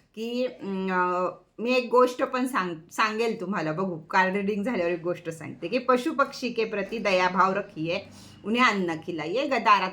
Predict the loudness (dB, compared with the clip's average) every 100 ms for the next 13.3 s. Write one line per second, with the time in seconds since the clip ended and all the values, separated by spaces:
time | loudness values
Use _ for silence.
0 | -4 -6 -6 -2 0 0 0 -4 -4 -6
1 | -8 -8 -8 -4 -2 -4 -6 _ _ -10
2 | -2 4 4 4 0 -4 -4 -6 -6 0
3 | 0 0 -2 -2 -2 0 -2 -2 -2 0
4 | 0 0 0 0 -2 0 0 0 0 0
5 | -2 -2 0 2 4 4 2 0 -2 -2
6 | -4 -4 -4 -6 -6 -4 0 0 -2 -16
7 | _ -4 -2 0 2 2 2 4 2 0
8 | 4 6 6 0 -4 -2 -4 -4 -4 -2
9 | -6 -2 -4 -4 -2 2 2 0 -6 -6
10 | -6 -4 -4 -2 0 0 0 0 2 2
11 | -2 -4 -4 -4 -6 -4 -4 -4 0 2
12 | 4 2 2 -2 -2 0 -2 -2 -6 -8
13 | -6 -4 -4